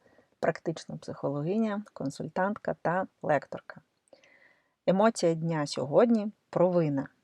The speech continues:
Більшість із вас проголосувало за неї в моєму опитуванні в Instagram.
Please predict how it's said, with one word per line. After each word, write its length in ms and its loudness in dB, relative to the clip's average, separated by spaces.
Більшість 600 -2
із 100 -6
вас 220 4
проголосувало 920 -2
за 200 0
неї 380 0
в 80 -8
моєму 460 -2
опитуванні 600 -6
в 60 -6
Instagram. 500 -6